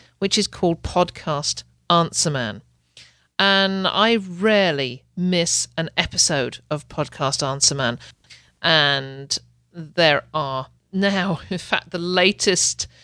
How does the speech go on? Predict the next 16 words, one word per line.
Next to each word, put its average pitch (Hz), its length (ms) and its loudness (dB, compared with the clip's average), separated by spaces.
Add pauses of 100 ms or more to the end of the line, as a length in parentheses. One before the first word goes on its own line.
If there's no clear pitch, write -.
(140)
the 196 80 -2
latest 226 380 0
episode, 190 520 2
which - 140 -6
was 180 100 -14
published 160 360 -4
on 143 80 -6
November 151 280 0
the 139 60 -4
twentieth, 247 560 0 (340)
was 214 240 2
episode - 440 0
three 151 260 0
hundred 143 380 -4
and 147 180 -8
eighty-one. 135 720 -2